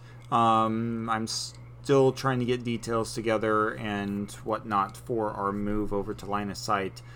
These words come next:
Um, so that's happening slowly. When that does occur, we will have a new platform for putting our episodes out there. We won't be using TalkShoe anymore. We're gonna have a new R S S feed, so there's gonna be some transitioning going on.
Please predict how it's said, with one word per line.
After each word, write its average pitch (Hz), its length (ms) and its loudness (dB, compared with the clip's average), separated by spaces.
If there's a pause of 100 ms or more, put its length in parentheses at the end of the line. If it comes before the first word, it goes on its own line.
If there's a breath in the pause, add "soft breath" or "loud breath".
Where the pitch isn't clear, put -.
(400 loud breath)
Um, 98 520 0
so 95 340 -2
that's - 540 -2
happening 104 440 -2
slowly. 104 520 0
When 127 360 4
that 180 200 2
does 175 240 6
occur, 185 560 2 (440 loud breath)
we 131 140 2
will 123 140 2
have 120 200 2
a 120 40 0
new 123 320 6
platform 143 760 4
for 113 800 4
putting 127 280 0
our 110 140 2
episodes 143 480 0
out 151 240 4
there. 175 200 0
We 131 120 0
won't 107 260 -2
be 117 80 -6
using 110 340 -4
TalkShoe 147 520 -2
anymore. 147 500 0
We're 127 160 -2
gonna 107 180 -4
have 104 240 -4
a 101 40 -4
new 113 200 -2
R 113 260 2
S 107 140 -4
S 127 240 -2
feed, 139 340 -2
so 123 100 -6
there's 110 160 -4
gonna 156 300 2
be 208 140 -6
some 185 240 -2
transitioning 156 760 0
going 107 320 2
on. 92 380 -4